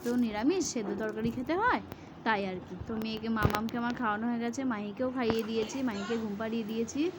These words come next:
Then মামামকে খাওয়ালাম, খাইয়ে আমি ওর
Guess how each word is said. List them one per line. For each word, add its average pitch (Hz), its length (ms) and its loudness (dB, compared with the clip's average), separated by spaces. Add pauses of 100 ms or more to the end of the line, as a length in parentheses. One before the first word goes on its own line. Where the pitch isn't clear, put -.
(1400)
Then 233 160 4 (400)
মামামকে 214 420 0
খাওয়ালাম, 233 480 4
খাইয়ে 226 320 2
আমি 226 200 0
ওর 208 140 -2